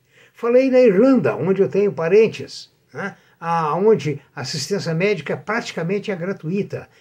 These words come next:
O imposto é o mesmo, quarenta. Por que que então aqui, sendo quarenta, para o povo não vem nada? É o custo político. Os políticos do Brasil, esses maravilhosos homens e mulheres,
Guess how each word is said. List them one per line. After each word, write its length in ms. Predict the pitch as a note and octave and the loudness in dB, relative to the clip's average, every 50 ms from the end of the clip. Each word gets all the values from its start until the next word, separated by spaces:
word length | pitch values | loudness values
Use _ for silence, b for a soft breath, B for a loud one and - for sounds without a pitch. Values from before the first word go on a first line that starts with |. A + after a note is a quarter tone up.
| b b | b b
O 120 | - B3+ C#4+ | -4 0 2
imposto 460 | B3+ D#3+ B2+ E3 G3 G#3+ G#3 - D4 | 2 2 2 2 0 0 0 -2 -6
é 20 | |
o 60 | D#4 | -4
mesmo, 320 | C#4 B3+ C4+ B3 G3 E3+ - | -2 0 0 -2 -2 -4 -6
quarenta. 580 | - G#3 G#3+ A3 A3 A#3 A#3 - - - - b b b b | -4 -2 0 2 2 2 0 0 -6 -12 -18 b b b b
Por 180 | _ D4 F4 D4 | _ -4 -4 -4
que 220 | - - D4+ D#4 | -2 -2 -2 -2
que 160 | D4+ - C#4+ C#4 | -2 -2 -4 -4
então 340 | G3 C3+ C#3+ F#3+ F3+ F3+ | -2 -2 -2 -2 -2 -2
aqui, 500 | F#3 D3+ B2+ - - A#3+ C#4 G3+ B2+ - _ _ | -4 -6 -8 -6 0 2 2 2 2 -2 _ _
sendo 340 | _ - - A3 A#3+ A#3+ G3 | _ -4 0 2 2 2 2
quarenta, 680 | - - D#3+ C#3+ C#3+ F3 G#3+ A#3+ G3 D3 - B2+ b b b b _ | 0 -2 -4 -2 2 4 4 4 4 2 -6 -12 b b b b _
para 180 | G#3+ A3+ A#3 | 2 4 4
o 80 | G#3+ D#3+ | 4 4
povo 540 | - F3 G3 A3 G#3+ F3+ B2+ A#2+ A#2 - - - | 4 6 8 8 8 8 4 0 -4 -6 -8 -10
não 200 | D3 E3 E3 C#3 | -6 -4 -2 0
vem 220 | C3+ D#3+ E3 D#3+ | 0 0 0 -2
nada? 460 | C#3 A#2+ G#2 G#2 - - - - - b b b b b b | -4 -4 -6 -8 -10 -14 -16 -18 -20 b b b b b b
É 80 | - D3 | -8 -6
o 120 | B2+ - | -6 -6
custo 360 | - - _ B2 - - - | -8 -12 _ -20 -20 -20 -20
político. 720 | B2+ - - G#3+ A3 A#3+ A#3 - - - - - - _ _ _ _ _ _ | -20 -16 -14 -8 -8 -6 -8 -8 -10 -16 -18 -20 -20 _ _ _ _ _ _
Os 160 | _ C3 B2+ - | _ -20 -18 -18
políticos 540 | - D3+ B2+ B2+ F3+ G#3 D#3+ - - D3+ | -18 -14 -8 -6 -6 -6 -6 -8 -8 -8
do 80 | C3+ C#3+ | -6 -4
Brasil, 480 | C3 C3+ C3 A#2 G2+ A#2+ D#3+ G3+ G3+ B B B B | -2 -2 -2 -2 -2 -2 -2 -2 -2 B B B B
esses 300 | D#3+ C#3 - - C#3 A#2 | -10 -8 -8 -8 -8 -8
maravilhosos 920 | A#2 B2+ D#3 E3+ F3+ D#3 D3+ D3+ - - E3 F#3 G3+ G3+ C#3+ A2+ - - C#3 | -6 -6 -4 -4 -2 -2 -4 -4 -2 0 2 2 2 2 0 -2 -8 -14 -14
homens 360 | D#3 E3+ F3 E3+ D#3 C3 A#2+ | -10 -10 -8 -8 -8 -10 -10
e 60 | C3+ | -12
mulheres, 560 | C3+ B2 A#2+ C3+ D#3 F#3 G3+ A3 G3 - - | -10 -10 -8 -8 -8 -8 -8 -10 -12 -18 -20